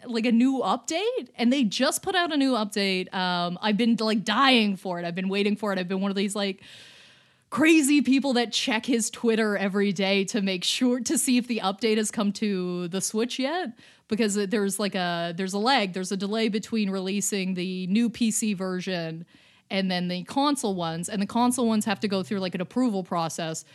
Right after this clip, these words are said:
So even if you've sent it in weeks ago, it could take, you know what I mean? It could take for whatever. And they, and it just got through, like, a couple days ago. And buddy, I just gotta say, man, the dollar per hour value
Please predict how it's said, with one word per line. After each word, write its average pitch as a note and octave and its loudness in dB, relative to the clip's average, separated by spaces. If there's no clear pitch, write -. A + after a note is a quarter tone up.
So - 0
even A3+ 4
if A3 0
you've G#3+ 0
sent G3 0
it F3+ -4
in F3 -2
weeks G#3 -2
ago, E3+ -2
it D#3 -10
could F3 -8
take, D#3+ -8
you G#3+ -2
know D3 -8
what D3+ -12
I D3 -14
mean? E3 -10
It F3 -10
could F3+ -8
take D#3 -8
for E3 -10
whatever. F3+ -4
And A3 2
they, A3 0
and A3 0
it G3 -4
just C#4+ 0
got F4 0
through, A#3+ 0
like, G3 -2
a G#3+ -10
couple A#3 -2
days G3+ 2
ago. E3 -4
And G#3+ 2
buddy, C4 2
I A3 0
just B3 0
gotta F#4 0
say, F3+ -2
man, A#3 4
the E4+ 0
dollar F4 2
per G#4+ -2
hour B3+ 4
value A3+ 2